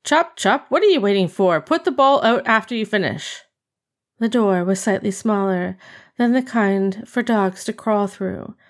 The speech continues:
It didn't allow the passage of humans, but bowls could be easily pushed inside. There were two dishes and one serving of rice,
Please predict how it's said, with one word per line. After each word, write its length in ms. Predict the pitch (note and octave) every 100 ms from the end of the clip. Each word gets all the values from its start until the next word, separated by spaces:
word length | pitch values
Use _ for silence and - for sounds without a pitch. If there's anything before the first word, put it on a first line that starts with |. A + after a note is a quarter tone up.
| _ _ _
It 100 | G#3+
didn't 320 | G3+ G3 G#3 A3+
allow 680 | G#3+ G3 F3+ E3+ E3 F3+ _ -
the 80 |
passage 480 | G3 G3 F#3 F#3 E3+
of 120 | E3+
humans, 520 | - A#3 G3 E3 F3 -
but 220 | G3+ -
bowls 420 | A#3 G#3+ G#3+ G#3
could 380 | - - G3+ G3
be 180 | F3 F#3+
easily 440 | F3+ E3+ F3+ F3
pushed 360 | - E3+ - F#3
inside. 640 | E3+ - F#3 F3+ F#3+ - _ - - - _ _ -
There 220 | G#3 G3+
were 140 | G#3
two 240 | G3+ A#3 A#3
dishes 580 | G3 - F#3+ F3 E3+
and 220 | - G3 F#3
one 220 | F3+ F#3
serving 440 | - G3 F3+ F3
of 140 | F3 F3+
rice, 460 | F3+ E3+ E3 -